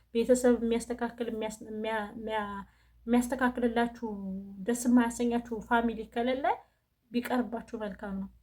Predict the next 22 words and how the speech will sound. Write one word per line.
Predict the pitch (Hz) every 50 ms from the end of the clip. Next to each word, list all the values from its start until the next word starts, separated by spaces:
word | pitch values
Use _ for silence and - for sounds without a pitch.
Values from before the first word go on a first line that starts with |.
| _ _ _ _ _ _ _ _ _ _ _ _ _ _ _ _ _ _ _ _ _ _ _
ቢቀርባችሁ | 196 214 208 - 240 220 233 196 233 247 247 247 - 359 427 - - _ _ 226
መልካም | 214 208 208 202 - - 269 285 247 214
ነው | 190 190 - - _ _ _
ብዬ | - 214 202 196
ነው | 190 185 180
የማስበው። | 185 180 175 - - 196 196 208 202
ብር | 208 233 226 220
አትስጡ። | 214 202 - - - - - 214 196 190 - _ _ _ _ _ _ _ _ _ _ _ _ _ _ -
ለምንድን | 240 240 247 247 240 247
ነው | 240 233
ሰውን | - 240 226 214 214 208 214 208 202 202 196
ብር | 196 240 233 233
እየላካችሁ | 214 220 226 240 233 233 - 262 254 - - - 320 - - _
ወይ | 226 208 208
እናንተ | 214 220 226 233 226 -
አትደሰቱ፣ | 247 247 247 233 - 285 - - 320 311 - 370 349
ወይ | 262 208 208 190
ብራችሁ | - - - 247 247 - - 277
አያልፍ፣ | 277 285 302 339 370 370 - -
ወይ | 214 190 208
እናንተ | 214 233 240 247 247 -
አታርፉ፣ | 233 - - 302 311 311